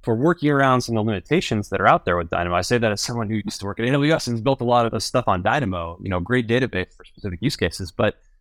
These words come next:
you really have to understand how that data is gonna be accessed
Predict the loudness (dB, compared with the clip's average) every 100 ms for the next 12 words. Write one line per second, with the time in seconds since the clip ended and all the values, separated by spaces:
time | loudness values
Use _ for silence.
0 | _ -2 0 2 2 2 2 -2 _ _
1 | _ _ -4 -4 -4 -2 0 0 -2 -2
2 | 0 0 -2 -2 2 4 2 2 2 2
3 | 0 -2 2 0 0 -6 -6 -6 -6 -14